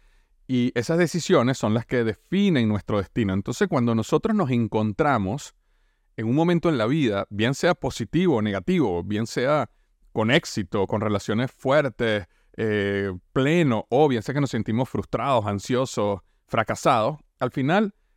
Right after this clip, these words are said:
siempre es consecuencia de decisiones que tomamos que fueron afectadas por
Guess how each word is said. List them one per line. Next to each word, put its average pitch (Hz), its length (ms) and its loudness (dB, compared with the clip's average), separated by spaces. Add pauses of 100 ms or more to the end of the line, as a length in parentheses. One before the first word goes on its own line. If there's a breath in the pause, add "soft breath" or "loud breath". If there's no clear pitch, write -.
(140)
siempre 175 600 2 (300)
es 131 180 -4
consecuencia 160 880 0
de 120 140 0
decisiones 127 580 0
que 190 100 0
tomamos 156 400 0
que 160 100 -2
fueron 131 220 -2
afectadas 139 460 -2
por 123 300 -2